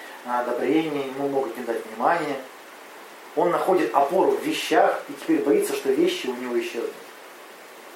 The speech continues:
Видите это смещение? Ладно. Потом ещё,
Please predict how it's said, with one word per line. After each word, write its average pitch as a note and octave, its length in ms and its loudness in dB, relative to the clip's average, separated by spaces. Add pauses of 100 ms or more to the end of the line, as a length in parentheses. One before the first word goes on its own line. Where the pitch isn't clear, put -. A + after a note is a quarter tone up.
(1200)
Видите G3 260 0
это - 100 2
смещение? - 460 -4 (1500)
Ладно. D3+ 420 2 (760)
Потом D3 240 -2
ещё, B2 420 -2